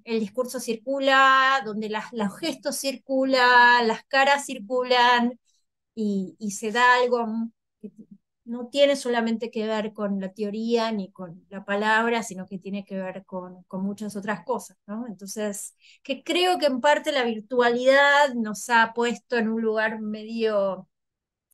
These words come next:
que, que, que nos, no, a veces nos cuesta, pero, pero creo que sí, que, que el modo aula tiene todo eso, ¿no? Tiene sus olores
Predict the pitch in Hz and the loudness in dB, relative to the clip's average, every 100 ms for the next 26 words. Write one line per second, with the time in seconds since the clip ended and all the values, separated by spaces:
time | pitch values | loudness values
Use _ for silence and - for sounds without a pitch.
0 | _ 202 - - 208 175 - 185 196 196 | _ -10 -8 -12 -12 -12 -12 -8 -6 -6
1 | - 202 202 214 202 - 214 208 - 247 | -12 -14 -12 -10 -10 -10 -8 -10 -4 0
2 | 240 233 _ 269 285 302 _ _ _ _ | 0 -2 _ 0 0 -2 _ _ _ _
3 | _ - 220 208 202 196 185 185 185 185 | _ 0 2 2 2 0 -2 -2 -4 -6
4 | 196 - 220 220 240 262 269 262 277 233 | -12 -4 -2 0 2 2 0 -4 -8 -6
5 | 220 196 - 220 196 233 254 254 240 254 | -6 -8 -8 -8 -4 0 4 4 4 4
6 | 269 277 240 220 233 233 269 247 254 285 | 2 0 -2 -4 -4 0 2 4 4 2
7 | - 208 220 233 240 240 - 233 - 214 | -2 -10 -10 -6 -4 -4 -8 -14 -10 -4
8 | 220 269 277 269 269 277 277 - | 2 4 6 4 4 2 0 -8